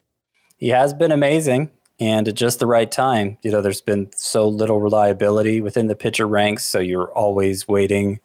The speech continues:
when a guy has a run this good for that eight-run outing to kinda mess it all up, and maybe <laughs> it'll still come. But if you can't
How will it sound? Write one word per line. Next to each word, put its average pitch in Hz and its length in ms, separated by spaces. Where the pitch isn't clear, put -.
when 113 120
a 104 60
guy 101 180
has 98 240
a 98 80
run 98 260
this 98 200
good 98 420
for 110 160
that 101 220
eight-run 113 640
outing 110 500
to 107 140
kinda 104 220
mess 104 240
it 104 80
all 101 180
up, 110 320
and 101 100
maybe 135 200
<laughs> - 20
it'll 117 120
still - 260
come. 95 420
But 107 420
if 113 160
you 110 80
can't 135 300